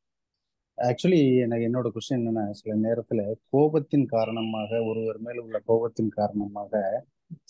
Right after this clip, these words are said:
தெரிஞ்சே சில தவறுகளை செய்யற மாதிரி ஆயிடுது, ஆ, பண்ணிடுறேன். So, இப்ப அதுல இருந்து நம்ம வெளியே வரணும்னா, அது, அதை தவிர்த்து அதுல இருந்து வெளியே வரணும்னா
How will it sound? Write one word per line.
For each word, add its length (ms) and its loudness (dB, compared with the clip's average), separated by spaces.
தெரிஞ்சே 440 8
சில 260 4
தவறுகளை 560 2
செய்யற 220 0
மாதிரி 320 -2
ஆயிடுது, 320 -12
ஆ, 60 -2
பண்ணிடுறேன். 540 0
So, 160 4
இப்ப 160 6
அதுல 220 8
இருந்து 280 4
நம்ம 240 2
வெளியே 280 2
வரணும்னா, 720 -2
அது, 240 -2
அதை 220 -6
தவிர்த்து 480 2
அதுல 200 2
இருந்து 300 0
வெளியே 260 0
வரணும்னா 420 -10